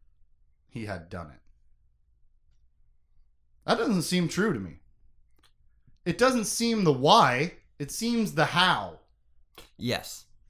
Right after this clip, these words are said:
Speaker 1: The ends justifying all the means thing, right? Which is now
Speaker 2: Mm.
Speaker 1: the new, a new core tenet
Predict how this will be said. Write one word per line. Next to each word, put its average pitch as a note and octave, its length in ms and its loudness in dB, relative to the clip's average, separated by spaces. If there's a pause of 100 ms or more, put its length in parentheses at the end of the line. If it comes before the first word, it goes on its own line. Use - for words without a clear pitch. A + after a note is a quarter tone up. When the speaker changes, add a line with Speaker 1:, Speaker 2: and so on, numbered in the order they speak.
Speaker 1:
The D#3 680 4
ends F3+ 400 2
justifying E3 800 2
all D3+ 180 6
the C#3 120 0
means D#3 480 -2
thing, G2 320 -6
right? D3 280 0
Which D#3 180 -2
is C3 100 0
now D#3+ 220 4
Speaker 2:
Mm. C#3+ 60 0
Speaker 1:
the C3+ 60 -4
new, E3+ 440 0 (220)
a D3+ 100 2
new F#3+ 280 2
core G3 400 0
tenet F3 460 0